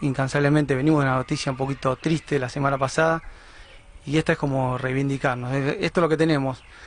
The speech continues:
Eh, de una noticia triste salimos a una, a una noticia muy, muy linda.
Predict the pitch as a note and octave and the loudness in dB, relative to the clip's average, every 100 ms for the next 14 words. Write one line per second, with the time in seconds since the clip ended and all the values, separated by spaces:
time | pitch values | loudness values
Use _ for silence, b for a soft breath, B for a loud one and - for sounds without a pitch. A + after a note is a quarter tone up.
0 | - C#3 D3 D3 C#3+ C#3+ C#3 C#3 C3+ - | -4 2 4 4 2 2 0 -2 -6 -10
1 | - - - - - - - D3+ D3+ D3+ | -20 -20 -20 -20 -20 -16 -4 0 0 0
2 | F3 G3+ A#3 A#3+ G#3 E3 E3+ E3 D#3+ D3+ | 0 0 0 0 0 0 2 2 2 2
3 | D3+ D3+ D3+ D3+ C#3+ D#3+ - D3 D#3 D#3 | 2 2 2 2 0 -2 0 2 4 4
4 | D3 - - - - - - D3+ D3+ D3+ | 0 -6 -18 -18 -18 -10 -2 2 4 4
5 | D3+ B2+ A#2 | 4 2 -2